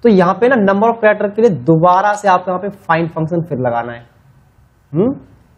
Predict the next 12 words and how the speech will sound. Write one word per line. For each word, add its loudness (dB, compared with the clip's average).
Find -2
function -2
आपको -2
फिर 0
अप्लाई 2
करना -8
है। -20
अब 2
इसमें 0
क्या 2
है, 2
comma, 4